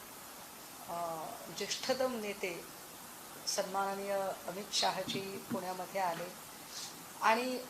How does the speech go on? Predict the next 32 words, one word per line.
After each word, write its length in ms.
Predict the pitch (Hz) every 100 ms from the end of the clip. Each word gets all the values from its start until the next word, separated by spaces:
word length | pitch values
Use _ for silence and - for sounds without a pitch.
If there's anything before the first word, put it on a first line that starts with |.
| -
बऱ्यापैकी 800 | 190 226 247 262 220 196 - 165 - - - - -
मला 180 | 208 220
असं 220 | 226 240
वाटलं 400 | 226 196 220 233
की 180 | 240 247
फक्त 400 | - 226 - 254 208 226 233 -
एवढं 260 | 214 214 254
पसरट 440 | 247 233 233 240 233
बोलणं 440 | 233 226 226 247 247 - - - -
हे 80 | 233
फक्त 340 | 233 226 -
आणि 220 | 226 233
फक्त 320 | 233 220 - 233 233 233 - - - -
देवेंद्र 380 | 208 214 220 226
फडणवीसच 600 | 233 214 214 214 226 220
बोलतात 340 | 202 190 196 190
की 60 | 196
काय, 280 | 185 170 156 - - - - -
पण 200 | 226 226 226
इतकं 280 | - - 262
आघळपघळ 760 | 269 214 202 254 277 262 233 240
बोलणं 380 | 214 208 185 180 - -
हे 440 | 220 208 208 - -
अमित 220 | 190 214 226
शहाजी 440 | 220 185 208 220
सुद्धा 360 | 220 202 - 247
बोलू 280 | 220 202 190
शकतात, 460 | 214 190 - 180 - - - - -
अ, 40 |
हे 360 | 170 180 180 208
नव्याने 420 | 190 180 196 190
कळलं. 340 | 185 185 175